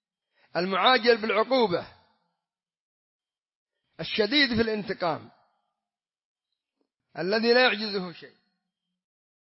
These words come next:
ومما يدل على هذا المعنى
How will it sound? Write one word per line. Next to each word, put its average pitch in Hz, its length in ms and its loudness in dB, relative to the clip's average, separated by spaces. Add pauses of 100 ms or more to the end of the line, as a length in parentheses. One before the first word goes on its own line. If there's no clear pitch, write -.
(840)
ومما 240 420 -2
يدل 254 260 -4
على 226 200 0
هذا 226 300 2
المعنى 196 600 -2